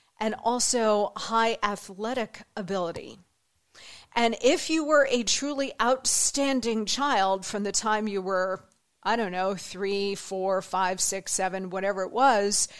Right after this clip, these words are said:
you would be removed from your family and directed to the control of the state.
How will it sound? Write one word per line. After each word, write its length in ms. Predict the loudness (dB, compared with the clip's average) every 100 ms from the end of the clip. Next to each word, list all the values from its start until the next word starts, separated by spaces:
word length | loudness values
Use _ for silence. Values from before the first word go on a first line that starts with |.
| -18 -20 -20 -2
you 200 | 0 2
would 160 | 0
be 180 | 0 -2
removed 680 | 0 -2 2 0 0 -4 -8
from 260 | -4 -2 0
your 120 | -2
family 580 | -2 -4 -4 -4 -6 -4
and 200 | -2 0
directed 640 | 0 2 -2 0 -2 -2 0
to 400 | 0 -2 -6 -6
the 240 | -6 -8
control 520 | -6 -6 -4 -2 -2
of 100 | -2
the 80 | -2
state. 500 | 0 0 -2 -8 -12